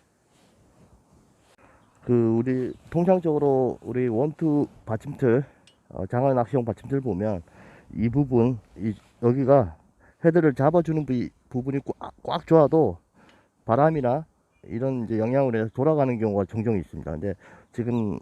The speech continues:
이 받침틀은, 어, 어느 정도만 꽉 조으시면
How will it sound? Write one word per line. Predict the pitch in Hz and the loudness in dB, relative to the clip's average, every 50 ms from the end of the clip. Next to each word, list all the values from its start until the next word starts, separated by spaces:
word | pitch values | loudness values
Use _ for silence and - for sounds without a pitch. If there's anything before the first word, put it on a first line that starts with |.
| - _ _ | -12 _ _
이 | - 117 123 | -6 -2 0
받침틀은, | 123 117 - - 143 143 151 147 123 113 107 123 147 165 - _ _ _ _ _ _ _ _ _ _ _ _ _ _ _ _ _ _ _ _ _ - | 0 0 0 -2 -10 -6 -4 0 2 2 2 2 -2 -4 -10 _ _ _ _ _ _ _ _ _ _ _ _ _ _ _ _ _ _ _ _ _ -8
어, | - 87 90 90 87 87 80 82 - - _ _ _ _ _ _ - | -4 -2 0 0 0 -2 -2 -4 -6 -10 _ _ _ _ _ _ -6
어느 | 107 117 127 147 | -2 0 0 0
정도만 | 143 127 123 110 143 156 151 143 127 - _ _ - | 0 0 -2 0 0 2 2 0 0 -4 _ _ -8
꽉 | 123 131 - - | -8 -8 -2 2
조으시면 | 143 143 143 143 - - 123 101 101 117 143 151 | 4 4 4 4 0 -4 -4 -2 -2 -2 -2 -6